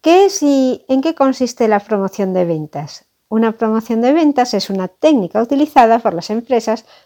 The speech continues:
para estimular e impulsar las ventas de un producto o servicio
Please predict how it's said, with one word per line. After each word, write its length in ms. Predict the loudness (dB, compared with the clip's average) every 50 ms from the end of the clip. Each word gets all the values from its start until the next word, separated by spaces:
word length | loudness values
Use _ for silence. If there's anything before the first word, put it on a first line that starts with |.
| _ _
para 160 | 2 2 2 2
estimular 720 | 0 0 0 2 2 4 4 4 4 2 2 0 -4 -8
e 80 | -6 -4
impulsar 500 | -4 -4 -6 -8 -10 -8 -4 -4 -2 -2
las 160 | -2 -2 2
ventas 400 | 2 2 2 2 2 0 0 0
de 80 | -4 -8
un 60 | -6
producto 640 | -6 -6 -6 -4 -4 -6 -6 _ -8 -8 -8 -6 _
o 80 | -4 -2
servicio 680 | 2 2 2 2 2 0 0 0 2 0 0 0